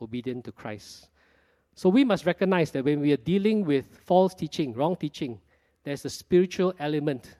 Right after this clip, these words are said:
behind it there, right? Which the evil one is trying to sow and, and, and, and destroy the church. So we must definitely be tenacious. We must definitely be fierce and strong and strenuous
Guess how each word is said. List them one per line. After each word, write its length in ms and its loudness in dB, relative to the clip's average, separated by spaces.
behind 380 -10
it 180 -16
there, 220 -12
right? 220 -8
Which 160 -10
the 80 -10
evil 340 -2
one 320 -2
is 100 -16
trying 340 -8
to 120 -20
sow 400 -2
and, 160 -10
and, 260 -10
and, 340 -16
and 220 -14
destroy 340 -4
the 120 -6
church. 500 -8
So 180 6
we 220 6
must 460 2
definitely 560 0
be 160 -6
tenacious. 640 0
We 100 0
must 220 -2
definitely 420 -2
be 300 -6
fierce 480 2
and 120 -2
strong 460 0
and 100 -10
strenuous 920 0